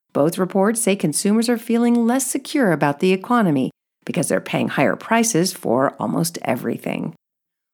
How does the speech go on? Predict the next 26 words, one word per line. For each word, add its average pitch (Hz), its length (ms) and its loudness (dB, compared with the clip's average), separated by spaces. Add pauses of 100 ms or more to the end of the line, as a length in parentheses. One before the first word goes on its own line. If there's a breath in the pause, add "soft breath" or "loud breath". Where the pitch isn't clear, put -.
(340)
Mortgage 190 420 2
rates 165 300 2
are 180 80 0
still 165 380 0
below 220 260 2
three 247 240 0
percent 240 540 2
for 180 100 2
a 175 80 4
second 151 340 0
week 160 220 0
in 143 60 2
a 131 80 0
row. 147 400 2 (340)
Freddie 156 280 0
Mac 165 240 2
says 214 220 0
the 160 120 -4
thirty-year 214 480 2
fixed-rate 226 500 0
mortgage 233 460 2
was 226 180 0
down 202 300 2
five 214 400 2
basis 254 340 2
points - 360 -4